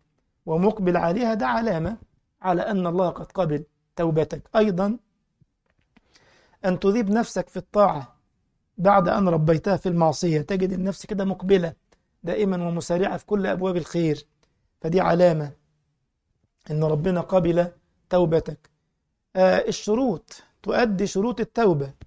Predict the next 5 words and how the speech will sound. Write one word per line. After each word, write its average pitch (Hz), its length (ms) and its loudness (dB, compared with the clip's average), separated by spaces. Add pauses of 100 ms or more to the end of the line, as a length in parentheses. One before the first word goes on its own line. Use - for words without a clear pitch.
(600)
من 180 140 -4
الإخلاص، - 840 -4
إقلاع 190 280 -4
عن 170 160 -4
الذنب، 185 560 -2